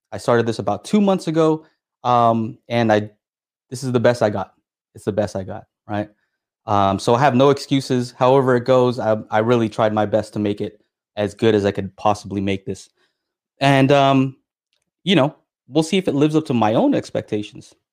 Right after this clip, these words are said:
actually. That's the truth, right? And so we'll see. We'll see. We'll see. Um, we'll see what happens. Uh, I started off that first video and I talked about, uh, how my, my grandparents, you know, I wanted to make them proud.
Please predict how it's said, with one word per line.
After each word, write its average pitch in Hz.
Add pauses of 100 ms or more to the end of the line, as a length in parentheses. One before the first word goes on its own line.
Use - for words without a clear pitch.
actually. 110 (400)
That's 113
the 104
truth, -
right? 123 (560)
And 120
so 220
we'll 247
see. 165 (920)
We'll 120
see. 104 (100)
We'll 107
see. 98 (440)
Um, 117 (640)
we'll 110
see 120
what 117
happens. 101 (440)
Uh, 123
I -
started 160
off 151
that 139
first 165
video 170
and 151
I 135
talked 147
about, 143 (480)
uh, 127
how 139
my, 131 (100)
my 123
grandparents, 143
you 127
know, 131
I -
wanted 131
to -
make 127
them 123
proud. 135